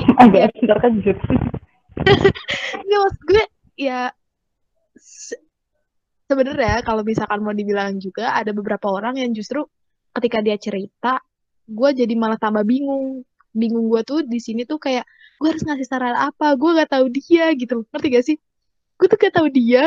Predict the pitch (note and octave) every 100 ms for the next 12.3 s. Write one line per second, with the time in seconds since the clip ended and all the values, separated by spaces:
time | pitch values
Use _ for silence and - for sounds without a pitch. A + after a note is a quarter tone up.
0 | D#4+ C#4+ C#4 C4+ C4+ C4+ C#4 _ _ _
1 | _ _ - C#4+ E4 - _ _ G4+ E4
2 | E4 D#4+ D#4 F4+ F#4 E4+ B3+ G#3 A3 B3
3 | A3+ A3+ A#3 A3+ _ _ - E4 D4+ D4+
4 | F#4 - C4+ E4+ F4+ D#4 D4+ E4+ F4 D4
5 | C#4 B3+ C#4+ E4+ E4 F4 - - - -
6 | A4 A#4 A4 G4 G4+ A#4 - _ _ _
7 | _ _ _ _ - G#3+ A#3 A3+ - A#3
8 | A#3+ C4 B3+ B3 C4 B3+ C4 B3+ B3 A3+
9 | A3+ D4 A3 A#3 A#3 B3+ B3+ B3+ - A#3+
10 | B3 B3 B3 B3+ _ - C4 C4+ C4 B3+
11 | C4 - A3+ A#3+ C#4 B3 C4 D#4 D#4 -
12 | - D#4+ C#4+